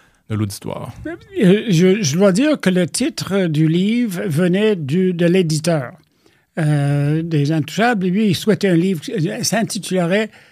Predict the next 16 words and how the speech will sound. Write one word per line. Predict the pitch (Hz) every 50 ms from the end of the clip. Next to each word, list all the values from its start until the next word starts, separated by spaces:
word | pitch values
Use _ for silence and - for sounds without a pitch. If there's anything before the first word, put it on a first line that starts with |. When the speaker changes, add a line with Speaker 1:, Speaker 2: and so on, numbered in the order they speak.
| _ _ _ -
Speaker 2:
Le | 254 285 254 190 185
Référendum | 165 196 175 120 160 190 190 180 175 190 180 170 202 262 269 254 208 185 175
volé. | 156 180 175 165 170 165 151
Moi, | 151 175 226 247
j'ai | 220 175 185 170
dit, | 156 143 170 214 247
parce | 269 - 175 - -
que, | - 190
bon, | 151 151 175 160 151 156
on | 170 170 160 160
a | 165 160
commencé | - 165 175 185 170 156 - -
le | 185 170
livre | 156 156 180 185 175 156
à | 156
peut-être | 151 165 151 - 175 170 -